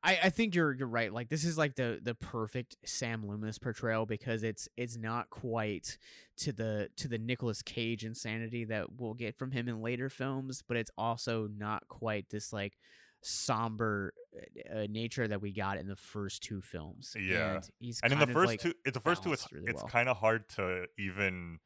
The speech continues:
Speaker 2: believe him 'cause, you know, like, you don't, no one's really seen what Michael can do, and, but, like, by the time four comes around, you're like, "Oh yeah, this guy's, he's right.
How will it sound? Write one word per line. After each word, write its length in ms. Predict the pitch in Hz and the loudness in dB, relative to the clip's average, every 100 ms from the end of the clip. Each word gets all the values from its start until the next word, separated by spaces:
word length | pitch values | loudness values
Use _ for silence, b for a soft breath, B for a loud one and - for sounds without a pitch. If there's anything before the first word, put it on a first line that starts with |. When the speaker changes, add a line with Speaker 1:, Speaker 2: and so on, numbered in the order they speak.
| - | 2
Speaker 2:
believe 400 | 110 90 98 92 | 2 4 2 2
him 260 | 82 76 87 | -2 -2 -4
'cause, 140 | 98 | -2
you 80 | 104 | 2
know, 200 | 104 104 | 4 6
like, 340 | 98 90 - - b b b - | 6 4 -2 -20 b b b -2
you 180 | 135 | 2
don't, 240 | 139 143 147 | 4 4 2
no 120 | 139 | 4
one's 160 | 139 127 | 4 4
really 140 | 131 | 2
seen 340 | 113 - 123 120 | 0 0 2 4
what 120 | 113 | 6
Michael 260 | 107 104 98 | 6 4 0
can 180 | 95 | -4
do, 400 | 87 92 107 117 - | 0 2 4 2 2
and, 220 | 113 104 | 2 6
but, 120 | 107 | 6
like, 140 | 98 92 - _ | 4 0 -8 _
by 100 | - | 4
the 80 | 110 | 4
time 220 | 104 131 | 6 2
four 260 | 87 110 98 | 2 2 2
comes 220 | 98 87 | 2 0
around, 240 | 90 85 85 | 2 2 2
you're 80 | 90 | 0
like, 140 | 90 | 2
"Oh 100 | 123 | 4
yeah, 260 | 98 82 78 | 4 2 -4
this 180 | 90 - | -6 -2
guy's, 420 | 98 87 82 - | -2 -2 -6 -8
he's 220 | - 127 | -2 -2
right. 220 | 87 95 | 4 2